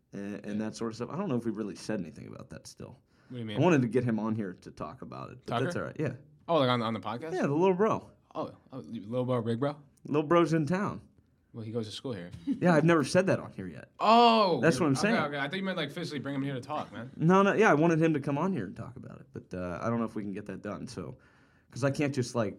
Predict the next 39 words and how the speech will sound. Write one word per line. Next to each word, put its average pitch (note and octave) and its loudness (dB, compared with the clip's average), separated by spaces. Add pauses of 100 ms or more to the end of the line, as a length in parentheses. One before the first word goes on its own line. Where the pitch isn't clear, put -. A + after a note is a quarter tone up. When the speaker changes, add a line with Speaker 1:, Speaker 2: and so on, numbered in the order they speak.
Speaker 1:
"Oh, F3+ 6
Tucker, C3+ 2
come C3+ -2
over C#3 0
to A#2+ -2
the A2 -2
D A#2+ 0
A." - -6
Like, A2+ 0
I A#2+ 2
have A#2+ 0
to A#2+ -12
go A#2 2
through A2+ -4
Charles G#2+ -4
and F2+ -8
all E2 -10
that B1 -10
to A2 -12
Speaker 2:
Ah. G#2 -8
Speaker 1:
do - -10
it, - -6
you G#2+ -2
know? G#2+ -4 (440)
Uh, A2+ 10
but A2+ 6
the C#3+ 8
little E3+ 12
bro, D3 10
yeah, B2 4
he's B2+ 0
redshirting. B2+ 4
Speaker 2:
Little B2+ -4
bro, D3 6
Speaker 1:
He's E3+ 6
Speaker 2:
big F#3+ 12
Speaker 1:
in F#3+ 12
Speaker 2:
bro. - 10
Speaker 1:
town, F#3 12